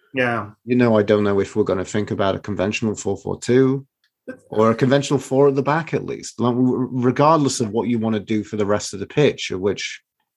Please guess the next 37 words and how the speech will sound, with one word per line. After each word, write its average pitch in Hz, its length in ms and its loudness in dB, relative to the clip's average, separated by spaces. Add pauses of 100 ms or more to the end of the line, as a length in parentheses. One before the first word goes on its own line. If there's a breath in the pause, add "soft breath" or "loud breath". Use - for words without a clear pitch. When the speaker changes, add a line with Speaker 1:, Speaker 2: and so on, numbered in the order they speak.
Speaker 2:
you 160 80 0
know, 123 120 0
sure, 135 440 4
maybe 120 260 2
you 123 140 2
could 117 140 -4
just 110 260 -6
do 117 100 4
a 110 60 0
four 113 200 0
three 113 200 -2
three. - 400 -2 (460)
But 131 280 2
Speaker 1:
that's 254 220 0
the 180 120 -16
big 190 240 -10
choice 135 360 2
that's 131 120 -10
being 131 260 2
made, 135 360 0
right? 120 260 -2
The, 123 640 -6 (180)
uh, - 80 -10
all 165 180 6
season, 139 540 0
really, 104 440 -2
he's 113 160 -18
been 120 180 -4
making 113 320 -8
this 113 180 -8
big 117 320 -4
choice 107 580 -4 (280 loud breath)
in 139 140 2
that 123 120 -2
we 143 160 4
are 135 180 4
not 151 380 2